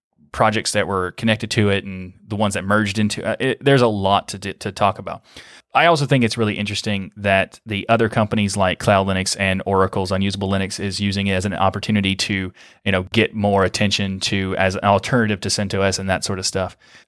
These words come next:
There is a lot to stuff talk about this, but I've gone on too long already. So maybe I'll make a video follow-up to talk about the whole centos project in a general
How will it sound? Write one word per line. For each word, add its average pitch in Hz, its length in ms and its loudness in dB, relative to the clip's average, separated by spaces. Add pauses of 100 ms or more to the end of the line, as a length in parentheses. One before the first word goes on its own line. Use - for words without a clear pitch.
There 110 400 4
is 110 320 2
a 113 80 6
lot 117 380 4
to 147 80 -4
stuff 131 340 0
talk 127 260 0
about 120 320 0
this, 127 280 -2
but 143 440 2
I've 117 180 2
gone 117 260 0
on 113 220 -2
too 123 300 -2
long 113 440 0 (180)
already. 120 580 2 (180)
So 104 540 0 (280)
maybe 110 220 4
I'll 107 60 4
make 110 240 2
a 107 80 2
video 107 320 2
follow-up 107 340 2
to - 60 -18
talk 101 240 -2
about 104 400 0 (160)
the - 100 -4
whole 104 260 0
centos 104 540 -2
project 101 500 0
in 101 100 -2
a 92 60 -4
general 120 500 2